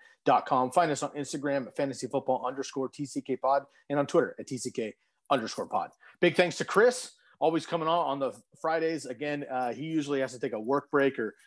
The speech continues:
come in just after work 'cause I'm doing this with just, uh, the nature of our recording schedule, um, and we've got that three-hour gap. So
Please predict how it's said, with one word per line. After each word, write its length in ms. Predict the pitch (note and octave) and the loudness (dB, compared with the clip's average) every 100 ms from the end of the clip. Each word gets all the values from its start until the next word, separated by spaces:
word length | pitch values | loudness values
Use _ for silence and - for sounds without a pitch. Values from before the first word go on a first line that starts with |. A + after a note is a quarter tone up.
| _ | _
come 160 | - D3 | -2 0
in 140 | C3+ | 0
just 200 | B2 C#3 | 0 2
after 260 | C#3 C3+ D3 | 4 4 2
work 300 | B2+ C#3+ - | 2 2 0
'cause 140 | C3 | -2
I'm 220 | B2+ D3 D3 - - - | -4 -6 -10 -20 -10 2
doing 240 | D3 C#3+ | 4 4
this 200 | C#3+ - | 2 0
with 100 | B2 | -2
just, 240 | C3 B2 C3 | -2 0 0
uh, 100 | A#2 | 0
the 120 | A#2 | 2
nature 360 | B2 B2 B2+ | 2 2 4
of 140 | A#2 A2+ | 2 2
our 100 | A2 | 0
recording 460 | A2+ - B2 A#2+ | -2 -2 -2 -2
schedule, 680 | G#2+ - B2 B2 A#2+ A2+ - | 0 4 4 4 4 2 0
um, 300 | A#2+ A2 G#2+ | 0 0 -2
and 140 | A2 A2 | -4 -2
we've 180 | G#2 | 2
got 160 | A#2+ A#2 | 4 4
that 140 | A2+ - | 2 0
three-hour 440 | C#3 A#2+ G#2 G#2 | 4 6 6 2
gap. 280 | G#2+ G2 - | 2 2 2
So 200 | - | -2